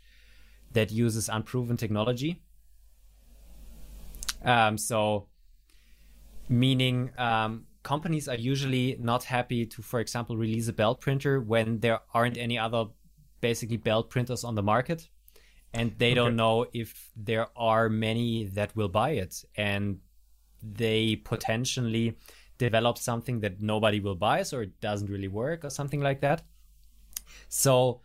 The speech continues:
Speaker 1: and she had to do quite a lot of convincing Creality to, uh, well, give her the opportunity to start the project.
Speaker 2: Yeah, because this is
Speaker 1: So
Speaker 2: this is essentially Naomi's project, right? This isn't, like,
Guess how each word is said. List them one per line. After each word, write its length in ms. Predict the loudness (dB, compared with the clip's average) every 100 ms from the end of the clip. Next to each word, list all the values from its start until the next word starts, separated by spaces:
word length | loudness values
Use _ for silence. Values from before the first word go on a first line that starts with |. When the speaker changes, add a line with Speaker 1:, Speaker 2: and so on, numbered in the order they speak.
| _ _ _
Speaker 1:
and 160 | -2 0
she 140 | 2
had 160 | 0 0
to 80 |
do 320 | 0 0 0 -2
quite 320 | -2 2 2
a 80 | 2
lot 200 | -2 -2
of 360 | -4 -6 -16 -20 _ _ -20
convincing 880 | -2 0 2 0 0 0 -2 -2 -6 -10 _ _ _ _ _ -20 -20 -20 -20 -20 -20 -20 -18 -16 -16 -16 -16 -16 -14 -10 0
Creality 920 | 4 4 4 0 -2 -2 -2 -4 -6
to, 580 | -8 -6 -4 -4 -4 -4
uh, 460 | -4 -2 0 0 -2
well, 160 | -2
give 220 | 0 -2 0
her 260 | 0 2
the 120 | 0
opportunity 560 | -4 -6 -4 -2 -2 -6
to 120 | -10
start 220 | -6 -6
the 80 | -4
project. 460 | -4 -4 -4 -6 -2
Speaker 2:
Yeah, 140 | 0 0 -6 -16 -2
because 220 | 6 6 4
this 200 | 0 2
is 200 | 2 0
Speaker 1:
So 180 | -6 -8 _ -4
Speaker 2:
this 240 | -2 0
is 100 | 0
essentially 720 | 2 2 0 2 4 4 2
Naomi's 320 | 2 0 -2
project, 360 | -2 -2 -2 -4
right? 180 | -2 0
This 160 | 0 2
isn't, 300 | 2 2 2
like, 200 | 2